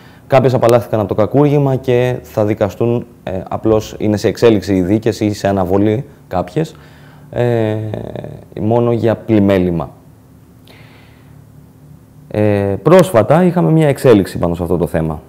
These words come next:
Ο εισαγγελέας εφετών απέρριψε σε δεύτερο βαθμό, ε, γιατί είχε γίνει έφεση,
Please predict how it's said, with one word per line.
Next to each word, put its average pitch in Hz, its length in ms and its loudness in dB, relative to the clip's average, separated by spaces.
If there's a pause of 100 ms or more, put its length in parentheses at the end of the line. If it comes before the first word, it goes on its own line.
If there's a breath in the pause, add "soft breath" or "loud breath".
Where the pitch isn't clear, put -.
(220)
Ο 101 280 2
εισαγγελέας 113 580 0
εφετών 123 580 0 (320)
απέρριψε 139 840 2 (160)
σε - 180 0
δεύτερο 117 380 4
βαθμό, 92 480 -2 (600 soft breath)
ε, 95 540 -2 (840)
γιατί 101 260 0
είχε 110 160 2
γίνει 101 300 2
έφεση, 107 480 -4